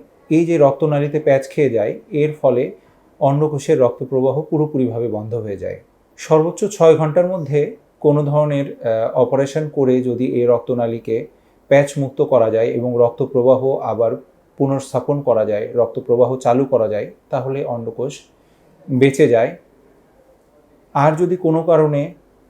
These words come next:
ব্যবস্থা নিতে দেরি হয়, তখন এই, আহ, আহ, যে অ্যাফেক্টেড টেস্টিস বা অন্ডকোষ, এটি সম্পূর্ণভাবে, আহ, বাঁচানোর অনুপযুক্ত হয়ে যায়।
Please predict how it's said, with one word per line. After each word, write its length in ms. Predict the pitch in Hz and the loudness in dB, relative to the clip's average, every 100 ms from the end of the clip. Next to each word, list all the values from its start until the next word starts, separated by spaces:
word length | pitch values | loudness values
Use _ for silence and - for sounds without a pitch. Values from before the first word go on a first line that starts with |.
| _ _ _ _ _ _ - | _ _ _ _ _ _ -2
ব্যবস্থা 500 | 131 135 143 143 156 | 6 6 6 2 -2
নিতে 500 | 147 143 139 151 - _ _ _ 123 | 0 0 0 -2 -8 _ _ _ 2
দেরি 320 | 123 139 170 | 6 6 6
হয়, 400 | 127 110 104 147 - _ _ _ _ _ _ _ _ | 0 0 -2 -4 -12 _ _ _ _ _ _ _ _
তখন 340 | 143 143 170 | 4 4 0
এই, 420 | 175 143 135 143 - - | -2 0 0 -2 -6 -10
আহ, 60 | 123 | -4
আহ, 760 | 117 117 110 110 - 113 110 110 | -4 -4 -6 -6 -8 -10 -10 -6
যে 360 | 117 113 117 - _ _ | -2 -2 -4 -10 _ _
অ্যাফেক্টেড 600 | - 127 147 139 147 131 131 _ _ _ _ | -6 -4 -2 0 0 0 -2 _ _ _ _
টেস্টিস 640 | - 139 139 127 123 - - | 0 2 0 -4 -6 -8 -6
বা 160 | 131 120 | 0 2
অন্ডকোষ, 640 | 127 135 135 127 127 143 - | 2 0 -2 -2 -2 -4 -8
এটি 180 | 135 131 | -6 -6
সম্পূর্ণভাবে, 760 | 131 123 120 139 143 117 110 - - _ _ _ | -4 -6 -4 -4 -4 -4 -4 -8 -12 _ _ _
আহ, 880 | 113 107 104 110 110 110 - 107 - | -8 -6 -6 -6 -8 -10 -10 -8 -8
বাঁচানোর 560 | 131 123 120 135 127 123 | -4 2 2 2 0 -2
অনুপযুক্ত 600 | - 127 127 127 110 - | -2 -2 -2 -4 -6 -4
হয়ে 220 | 120 107 | -6 -4
যায়। 220 | 98 104 | -6 -8